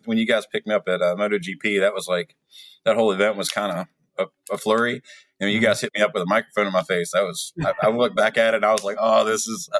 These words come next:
Speaker 1: I'm so bad in front of the camera. Like, I hate this. I don't, I don't know." So anyway, I don't like seeing me and hearing me, but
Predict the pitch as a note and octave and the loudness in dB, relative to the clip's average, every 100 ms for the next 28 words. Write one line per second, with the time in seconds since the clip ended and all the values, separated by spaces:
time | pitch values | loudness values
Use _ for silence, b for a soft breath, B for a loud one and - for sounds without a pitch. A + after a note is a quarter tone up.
0 | - B2+ B2 - B2+ A2 A2+ G2+ A2 F2+ | 2 2 0 0 2 2 2 2 -2 0
1 | - G2+ F#2 E2+ E2+ F2+ G#2+ G2+ - F#2+ | 0 0 0 0 2 4 4 2 -2 -4
2 | F2+ _ _ _ _ _ - E2+ - - | -4 _ _ _ _ _ -8 -4 -2 -4
3 | - F#2+ E2 D#2+ E2+ D#2+ D2+ _ b b | -2 -2 -2 -4 -4 -4 -4 _ b b
4 | b b - E2 G2 G2+ E2 E2+ - _ | b b -6 -2 0 0 -2 -4 -10 _
5 | _ G#2 G#2 G#2 G2+ G#2+ F#2 G2 F2+ G2 | _ -2 2 2 2 -2 -2 -2 -2 0
6 | F#2 F2+ F2 E2 - | 0 0 -2 -4 -8